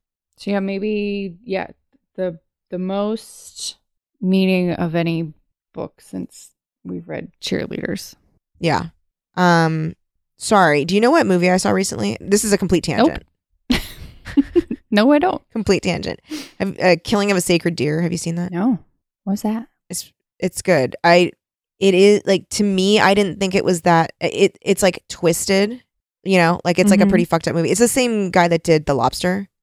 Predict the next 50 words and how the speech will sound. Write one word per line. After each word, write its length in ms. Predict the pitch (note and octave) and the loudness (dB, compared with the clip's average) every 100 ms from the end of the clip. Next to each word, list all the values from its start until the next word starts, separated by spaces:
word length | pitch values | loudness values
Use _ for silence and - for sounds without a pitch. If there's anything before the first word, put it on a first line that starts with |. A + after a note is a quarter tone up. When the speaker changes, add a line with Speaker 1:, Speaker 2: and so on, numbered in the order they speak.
| _ _ - | _ _ -4
Speaker 2:
Um, 560 | E3+ E3 D3+ D3+ D3 - _ _ _ _ | 0 2 2 -2 -4 -12 _ _ _ _
I 60 | F3+ | -2
mean, 120 | F#3 - | -2 2
I 220 | D#3+ E3+ | 2 2
really, 520 | E3+ E3+ E3 E3 D#3+ - | 2 4 4 4 2 -4
I, 100 | - D3 | -6 -2
I 140 | F#3 G3 | 2 4
love, 260 | G#3 F#3 | 4 2
like, 220 | B2+ F3 | 0 0
The 80 | - | 2
Lobster 260 | D#3+ D3+ - | 2 2 0
is 40 | |
one 80 | D#3 | -4
of 40 | D3 | -4
my 60 | |
favorite 300 | D3+ C#3 - | -4 -4 -4
movies. 560 | C3+ C#3 D3 E3 D#3+ - _ _ _ _ - | -6 -6 -4 -4 -6 -14 _ _ _ _ -2
I 100 | F3 | 0
didn't, 380 | D3+ F3 E3 - | 2 2 0 -4
I, 80 | F#3 - | -4 2
I 100 | G3 | 2
liked 400 | F3 D#3+ - - | 4 0 -2 -6
Killing 200 | G3+ E3+ | -2 -2
of 40 | |
a 40 | D#3 | 0
Sacred 200 | D#3+ D3+ | -2 0
Deer 160 | D3+ | -2
a 120 | - | 0
lot, 340 | D3 C3 C#3 - | 0 2 2 0
but 80 | E3 | 0
I 80 | B2+ | 0
liked 240 | C3 - | -2 -6
The 60 | G#2 | -10
Lobster 260 | - - | -8 -8
better. 320 | G2+ G2+ F3+ - _ _ _ - | -6 -4 -4 -6 _ _ _ -6
Um, 240 | E3+ D3+ | -2 -2
but 120 | D3+ E3+ | 2 2
it 140 | - | 2
is 220 | D3+ D#3 | 0 -2
very, 280 | C#3+ F3+ F3+ | 2 4 6
very 220 | E3 D#3+ | 4 2
tense 440 | D3+ - D3 B2+ - | -2 -6 -6 -6 -8
and, 160 | E3+ D#3 | -6 -6
like, 360 | D3 - _ _ _ _ D#3+ | -8 -12 _ _ _ _ -4
um, 420 | D#3 C#3+ C3+ C#3 _ _ _ - | -2 -2 -6 -10 _ _ _ -8
very, 500 | D#3 D#3 D3+ D3 - | 0 2 2 0 0
uh, 360 | D3 D3 - - - | -2 -2 -4 -8 -4
I 80 | F3+ | 0
recommend 420 | F3+ D#3+ C#3 - | 0 0 -8 -8
it. 140 | D2+ | -10